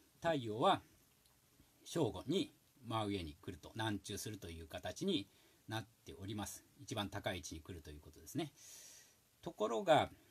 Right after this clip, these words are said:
えー、実際は、あの、例えば、船橋市とか千葉市は、統計百三十九度なんですね。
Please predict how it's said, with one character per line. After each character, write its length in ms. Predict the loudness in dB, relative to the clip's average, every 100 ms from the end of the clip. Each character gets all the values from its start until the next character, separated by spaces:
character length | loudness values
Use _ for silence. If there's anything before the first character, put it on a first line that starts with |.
| -8
え 500 | -6 -4 -4 -6 -10 -4
ー、 60 |
実 80 | -2
際 360 | 2 6 6 10
は、 300 | 10 8 4 -10 -16 -6
あ 120 | -4
の、 120 | -6 -6 -2
例 120 | 0
え 40 | 2
ば、 180 | -2 -6 -20 -20 -20 -20 -20 -20 -20 -20 -20 _ _
船 240 | 0 2 8
橋 140 | 8
市 120 | 6 -4
と 120 | -4
か 120 | -4
千 120 | -2
葉 140 | 0 0
市 160 | 0
は、 300 | 0 2 0 -6 -20 -20 -18 -18 _ -8 -2
統 220 | 0 -2 -2
計 180 | 0
百 280 | 4 4 2
三 360 | 2 4 6 2
十 280 | -4 -8 -10 -20 -20 _
九 200 | 0 0
度 140 | 0
な 80 | -8
ん 80 | -12
で 60 | -6
す 100 |
ね。 140 | -6